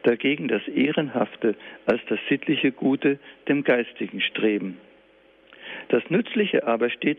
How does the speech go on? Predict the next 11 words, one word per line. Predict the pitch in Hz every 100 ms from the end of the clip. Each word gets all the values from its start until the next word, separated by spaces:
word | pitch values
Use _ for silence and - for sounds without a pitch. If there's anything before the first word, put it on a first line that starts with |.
| -
zwischen | 214 202 127 107
dem | 107
Angenehmen | - 110 107 113 110 113 107 104 - - -
und | 127 120
dem | 113 -
Tugendhaften, | 127 117 113 - 107 - - 95 - - - - -
resultiert | 120 135 139 131 - 165 175 -
also | 139 151 151 -
aus | 135 -
dem | 127 123
Zusammenwirken | 113 - 117 139 151 147 147 147 156